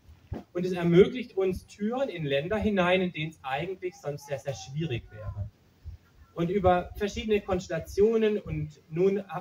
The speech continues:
kam die Anfrage, ähm, über die Botschaft im Irak, die uns kennt, über den Botschafter, ob wir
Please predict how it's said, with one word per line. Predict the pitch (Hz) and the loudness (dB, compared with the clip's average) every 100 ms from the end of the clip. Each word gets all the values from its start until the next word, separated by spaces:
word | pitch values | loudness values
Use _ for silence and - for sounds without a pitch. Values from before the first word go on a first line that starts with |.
| 165 | -10
kam | - 175 165 | -8 -6 -4
die | 156 | -6
Anfrage, | 160 220 254 - 170 170 175 180 - - - - 160 | -4 -4 -6 -6 -4 0 0 -2 -4 -10 -8 -8 -6
ähm, | 160 | -6
über | - 170 | -2 0
die | 156 160 - - - _ | 0 -4 -8 -14 -20 _
Botschaft | - 190 247 - 202 190 - - | 0 2 2 0 -2 -2 -8 -14
im | 165 | -10
Irak, | 151 143 143 180 247 - | -4 -4 -2 -2 -4 -8
die | 156 | -6
uns | 151 131 123 - - | -4 -4 -6 -18 -8
kennt, | 170 196 247 - | -4 -4 -4 -8
über | 139 | -6
den | 135 135 | -6 -4
Botschafter, | - 196 202 196 185 - 175 170 - - - _ _ - | 2 2 2 0 -2 -2 -6 -6 -14 -20 -20 _ _ -10
ob | 151 - | -10 -8
wir | 143 185 208 214 208 | -4 2 2 2 -4